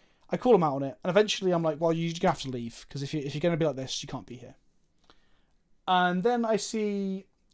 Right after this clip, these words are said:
another prominent community member also call out the same person. They, they blanked out the name and the profile picture, but I saw a corner of the profile picture and I recognized it. And so this person ended up deleting their Twitter and disappearing, this person who had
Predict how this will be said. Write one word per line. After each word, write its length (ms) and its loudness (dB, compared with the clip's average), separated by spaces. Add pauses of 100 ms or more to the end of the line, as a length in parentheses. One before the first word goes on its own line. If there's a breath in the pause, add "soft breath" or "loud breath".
another 360 2
prominent 580 -4
community 300 -6
member 180 -4
also 320 -4
call 180 0
out 80 0
the 60 -8
same 200 -4
person. 360 -4
They, 140 -4
they 140 0
blanked 280 4
out 100 4
the 60 -2
name 260 0
and 100 0
the 60 0
profile 320 -2
picture, 240 -2
but 120 2
I 40 6
saw 160 2
a 40 -2
corner 260 -2
of 60 0
the 60 -4
profile 240 0
picture 200 -4
and 40 -2
I 100 -4
recognized 400 -2
it. 160 2 (1120 soft breath)
And 280 0
so 140 0
this 120 2
person 500 2
ended 180 -4
up 160 -6
deleting 300 -2
their 100 -4
Twitter 360 -6
and 80 -4
disappearing, 420 -6
this 100 -8
person 300 -4
who 100 -6
had 140 -8